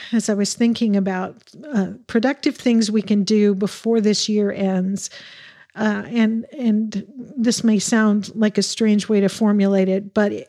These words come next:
it, this is how it, it kind of came to my mind, and that is to guard your heart. Uh,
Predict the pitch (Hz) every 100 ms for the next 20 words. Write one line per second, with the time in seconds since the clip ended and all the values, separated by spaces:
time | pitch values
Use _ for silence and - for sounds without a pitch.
0 | 339 226 220 247 220 233 262 - 240 214
1 | 208 202 - - _ 294 - - - 226
2 | 196 - 226 220 - 214 202 196 196 185
3 | 185 190 - - - - 233 302 311 -
4 | 277 208 240 269 302 277 269 - 202 190
5 | 139 - - - _ _ _ _ - -
6 | - - - _ _ _ _ _ 262